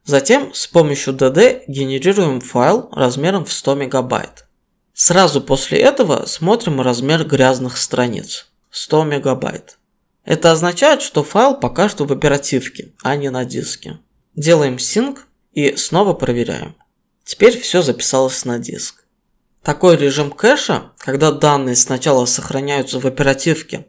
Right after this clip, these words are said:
а потом пишутся на диск, называется write back. Но если вдруг компьютер потеряет питание и информация не успеет синхронизироваться, грязные страницы пропадут. Соответственно, есть риск потерять данные.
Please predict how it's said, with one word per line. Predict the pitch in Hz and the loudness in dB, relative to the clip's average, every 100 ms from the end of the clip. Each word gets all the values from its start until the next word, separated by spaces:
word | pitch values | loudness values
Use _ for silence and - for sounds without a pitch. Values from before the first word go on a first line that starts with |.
| _ | _
а | 147 | -8
потом | 139 135 151 139 | -4 -2 -2 0
пишутся | 143 - 117 127 | -2 -2 -4 -6
на | 127 131 | -6 -4
диск, | 151 269 - - _ | -2 -2 -4 -12 _
называется | 143 131 147 208 208 147 139 - | -10 -2 2 2 2 -2 -4 -6
write | 131 131 131 127 | 0 2 0 0
back. | 127 - - _ _ _ _ | -2 -2 -10 _ _ _ _
Но | - 151 - | -2 0 2
если | 160 175 170 160 | 0 0 0 -2
вдруг | 156 175 175 | 0 -2 0
компьютер | 156 156 185 - | -2 0 -2 -2
потеряет | - 156 - 165 165 143 - | -4 -6 -2 2 2 2 -2
питание | 143 - 247 269 143 - - | -8 -2 -2 -2 -6 -8 -8
и | 147 147 | -6 -6
информация | 143 151 151 160 156 139 | -4 -2 0 -2 -2 -6
не | 139 151 | -4 -2
успеет | 143 139 - 143 131 | -2 -4 -2 -2 0
синхронизироваться, | - 170 135 143 143 147 151 131 - - - - _ _ | -4 -6 -6 -6 -6 -2 0 0 -4 -10 -14 -16 _ _
грязные | 151 160 175 156 147 | 2 4 4 2 -2
страницы | - 151 160 247 - 156 | -2 0 -2 -2 -4 -6
пропадут. | - 143 - 151 135 - - - - _ _ _ _ | -6 -6 -2 -2 -4 -12 -18 -20 -20 _ _ _ _
Соответственно, | - - 123 123 127 123 - - 160 247 269 _ | -6 0 0 0 -2 -2 -4 -6 -4 -4 -6 _
есть | 139 143 - - | -6 -4 -2 0
риск | 254 - | 0 -2
потерять | - - 139 156 143 | -8 -6 0 0 0
данные. | 131 117 - 50 - | -2 -2 -4 -12 -18